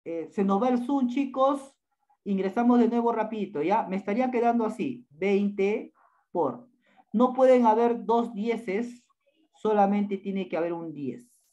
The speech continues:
Menos cuatro más diecinueve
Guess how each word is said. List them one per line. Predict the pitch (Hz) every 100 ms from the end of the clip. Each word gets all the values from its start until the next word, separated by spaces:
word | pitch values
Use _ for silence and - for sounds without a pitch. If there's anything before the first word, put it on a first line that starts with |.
| _ _ _ _ _ _ _ _ _ _ _ _
Menos | 190 214 208 202 -
cuatro | 262 269 254 208 202
más | 185 185 180
diecinueve | 180 185 185 190 226 254 240 247 - -